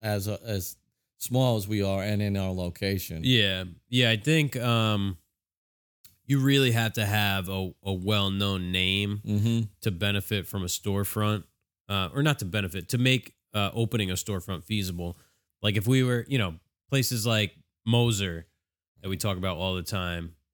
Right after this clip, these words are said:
Speaker 2: um, they have brick and mortar stores. They got 'em all over the country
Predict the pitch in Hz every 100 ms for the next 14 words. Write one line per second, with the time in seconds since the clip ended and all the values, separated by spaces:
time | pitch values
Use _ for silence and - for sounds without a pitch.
0 | - 92 90 87 85 90 _ _ _ _
1 | _ _ - 123 117 107 90 87 101 92
2 | 95 92 87 - - 90 85 82 92 90
3 | 90 82 90 90 90 87 85 92 87 85
4 | 85